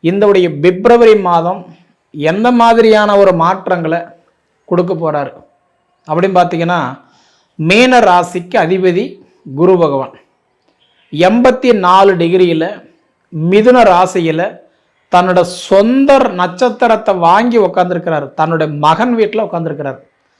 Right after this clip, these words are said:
தன் மகன் வீட்டுல தன்னுடைய சொந்த நட்சத்திரத்தை வாங்கி தன்னம்பிக்கையோட உக்காந்துருக்கிறாரு.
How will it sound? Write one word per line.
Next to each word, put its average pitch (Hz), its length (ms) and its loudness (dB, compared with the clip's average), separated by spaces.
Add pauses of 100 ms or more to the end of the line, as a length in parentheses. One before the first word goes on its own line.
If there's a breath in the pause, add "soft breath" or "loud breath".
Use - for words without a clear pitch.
(500)
தன் 143 160 -6 (140)
மகன் 208 340 0
வீட்டுல 190 340 2 (1000)
தன்னுடைய 214 420 4
சொந்த 202 280 -4
நட்சத்திரத்தை 185 560 -4 (100)
வாங்கி 196 420 -2 (720)
தன்னம்பிக்கையோட 240 800 4
உக்காந்துருக்கிறாரு. 185 640 -2